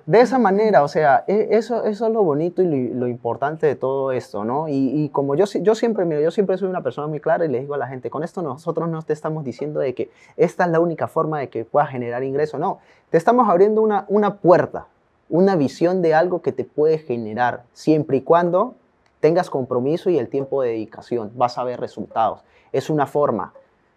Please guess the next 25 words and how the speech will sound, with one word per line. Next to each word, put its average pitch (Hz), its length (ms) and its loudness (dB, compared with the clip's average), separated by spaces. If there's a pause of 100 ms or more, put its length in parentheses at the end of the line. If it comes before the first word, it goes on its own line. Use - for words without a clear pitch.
(120)
No, 285 360 4
que 196 280 6
no 208 240 4
es 240 80 -2
la 247 220 0
información 190 540 0
suficiente 208 500 -2
lo 147 120 0
que 139 80 -6
me 131 60 -4
están 180 200 -6
dando 202 180 -6
en 190 60 -4
este 190 160 -2
video, 202 280 0
no 156 120 -4
importa, 185 640 0
tenemos 214 320 0
muchísimo 202 640 0
más 214 160 -4
videos, 226 340 0
hemos 208 200 -4
subido 170 240 0
demasiado 180 440 -4
contenido 160 460 -4